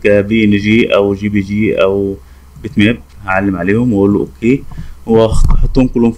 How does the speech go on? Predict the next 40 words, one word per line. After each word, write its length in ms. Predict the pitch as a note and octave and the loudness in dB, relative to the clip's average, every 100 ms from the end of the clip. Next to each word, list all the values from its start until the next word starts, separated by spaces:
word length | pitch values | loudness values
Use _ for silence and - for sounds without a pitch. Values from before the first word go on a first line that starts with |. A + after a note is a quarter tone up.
| - | -6
folder 240 | A2 G#2 | -4 0
واحد. 320 | G2 A2+ C#3+ - | 0 0 -4 -6
خلينا 240 | G#2+ G#2+ | -2 2
نعمل 140 | G#2+ | 2
folder 280 | G2+ G#2+ G2+ | 0 -2 -2
جديد 300 | F2+ F#2+ B2+ - - - | -2 -4 -6 -8 -20 -20
عشان 160 | - F#2 | -4 -4
ما 60 | |
حدش 180 | G2 - | -2 -2
يقول 120 | F#2+ | 0
ان 80 | F#2+ | 2
انا 100 | F#2+ | 2
بغش. 320 | G2+ - - - - - - - - | -2 -6 -8 -12 -10 -12 -8 -8 -4
مية 140 | G2 F#2 | 0 2
وواحد 340 | F#2+ G#2+ C3 - - - - - | 2 0 -4 -10 -18 -20 -20 -12
اهوت، 480 | F#2 A#2 - - - - - - - - - - - - | -4 -4 -4 -12 -16 -18 -20 -20 -20 -20 -18 -18 -16 0
واقول 180 | A#2 C#3+ | 2 2
له 60 | |
سيف، 380 | - F#2+ - - - - - - - - - - | 0 -6 -10 -20 -20 -20 -18 -16 -16 -18 -8 0
هيبدأ 260 | C3 C3+ | 0 2
هو 140 | D3 D3 | 4 2
يصدر 320 | D3 A#2+ B2+ | 2 -2 0
لي 120 | D3 | -2
صورة 200 | - C#3+ | 0 0
صورة. 320 | - A2+ E2 - - | 2 0 -2 -4 -12
يعني 180 | F2+ F#2 | -12 -4
تعالى 180 | G2+ A2 | -2 -4
نخش 240 | A#2+ - | -8 -10
كده 200 | B2+ G#2+ | -4 0
على 360 | G#2 G#2+ G2+ F#2 | 2 2 2 0
الملف 600 | F#2 F#2 F2+ F#2 G#2 - | -4 -6 -4 -4 -4 -2
دوت 300 | G#2 C3+ D3 - - - - - - - | 0 0 -2 -12 -20 -20 -20 -20 -20 -14
اهو، 220 | G2+ D3 - - - - G#2+ | -10 -10 -10 -18 -18 -16 -2
بيبدأ 200 | A#2+ B2 | 0 2
يصدر 320 | G#2+ A2+ A2+ | 0 0 0
صورة 220 | - A2+ | 0 -2
صورة، 200 | A2 F#2+ | -2 -4
تحس 280 | - D3+ - | -6 -4 2
ان 60 | D#3 | 4
هي 360 | D#3+ A#2 - | 4 0 -4